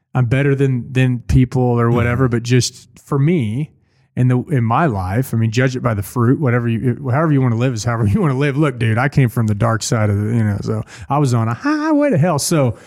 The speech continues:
Speaker 1: <laughs> you know, I'm not one to judge, um, but just for me, like, um, you know, I just get jazzed up about, uh, that's my foundation.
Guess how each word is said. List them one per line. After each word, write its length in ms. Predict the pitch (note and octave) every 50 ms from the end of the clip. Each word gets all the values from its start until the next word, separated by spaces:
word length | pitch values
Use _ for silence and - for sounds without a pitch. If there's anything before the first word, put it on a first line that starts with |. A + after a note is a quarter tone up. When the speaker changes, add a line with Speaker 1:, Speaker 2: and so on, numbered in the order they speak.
| - -
Speaker 1:
<laughs> 200 | - D#3 - -
you 80 | - D#3+
know, 100 | C#3+ C3
I'm 160 | B2+ C#3 E3 E3
not 180 | D3+ C3+ -
one 160 | C3 B2+ B2+ A#2
to 60 | A2
judge, 640 | G#2 G#2 A#2+ C3 C3+ B2+ A2 G2+ G2 G#2 A2+ - - D#3
um, 340 | B2 A2+ A2 G#2+ G#2+ G#2+
but 180 | A2+ C3 B2+ B2+
just 280 | C3+ B2+ C3 A#2+ - -
for 120 | - A#2
me, 300 | A2 A#2 B2+ C3+ C#3+ B2+
like, 340 | A2+ G#2 G2+ G2+ G#2 - -
um, 600 | A#2+ A2 G#2+ G#2 G#2 G#2 G2+ G2 G2 F#2+ G2 F2+ - _ _ _
you 120 | - A2+ G#2
know, 360 | G2 F#2+ F#2+ G2 G#2 A2 - - _ _ _ C3
I 60 | A2+
just 180 | G#2+ A2 -
get 140 | - B2 G2
jazzed 400 | A#2 A2 A2 G#2 G#2 G#2 G2+ G#2+
up 160 | A2+ G#2+ G#2
about, 540 | A#2 G#2+ G2+ G#2 G2+ G2 F#2+ G2 F#2+ - _ _ _ _ _ _ _ _ _ _ _
uh, 60 | - - -
that's 260 | F3 F#3+ G#3+ G#3 -
my 120 | G3 E3 C3
foundation. 840 | - C#3+ B2 A2 G#2 F#2+ G2+ G2 F#2+ - - G2+ F#2 G2+ - -